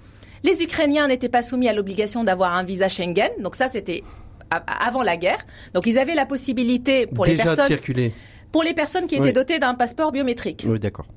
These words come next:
Speaker 2: Oui.
Speaker 1: Donc, il faut quand même, euh, se mettre, euh, dans un, dans un contexte de l'économie ukrainienne et voir quelles sont les personnes avant la guerre qui
Speaker 2: En
Speaker 1: étaient dotées
Speaker 2: capacité, et en
Speaker 1: Non,
Speaker 2: capacité,
Speaker 1: mais qui
Speaker 2: et qui
Speaker 1: avaient
Speaker 2: avaient
Speaker 1: déjà
Speaker 2: déjà
Speaker 1: demandé et obtenu un passeport biométrique. Ces personnes-là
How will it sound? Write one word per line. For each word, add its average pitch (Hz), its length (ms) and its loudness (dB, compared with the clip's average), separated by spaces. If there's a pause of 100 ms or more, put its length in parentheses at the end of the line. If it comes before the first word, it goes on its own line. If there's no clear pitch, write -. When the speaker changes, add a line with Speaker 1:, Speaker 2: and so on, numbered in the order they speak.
(140)
Speaker 2:
Oui. 107 180 -4
Speaker 1:
Donc, 202 180 0
il 220 60 -4
faut 226 140 -4
quand 233 160 0
même, 240 260 0
euh, 190 160 0
se - 140 -2
mettre, 208 340 -2
euh, 165 640 -2
dans 180 300 0
un, 175 120 2
dans 196 180 0
un 226 100 0
contexte 254 400 -4
de 196 120 -2
l'économie 214 460 -2 (100)
ukrainienne 220 480 -2
et 247 60 0
voir 240 240 0
quelles - 160 -4
sont 302 140 -2
les 269 120 0
personnes 254 380 0 (120)
avant 285 200 2
la 208 160 2
guerre 240 320 0
qui 240 80 -2
Speaker 2:
En 139 60 8
Speaker 1:
étaient 233 100 2
dotées 226 140 2
Speaker 2:
capacité, 170 500 2
et - 60 2
en - 20 2
Speaker 1:
Non, 139 60 0
Speaker 2:
capacité, 151 380 2
Speaker 1:
mais 113 60 -2
qui 147 60 2
Speaker 2:
et 143 40 2
qui 262 60 4
Speaker 1:
avaient 127 200 2
Speaker 2:
avaient 127 120 4
Speaker 1:
déjà 294 260 4
Speaker 2:
déjà 196 300 4 (120)
Speaker 1:
demandé 220 720 2
et 220 100 2
obtenu 220 460 0
un 302 120 0
passeport 240 440 0
biométrique. 226 580 -6 (460)
Ces 403 160 0
personnes-là 311 420 -2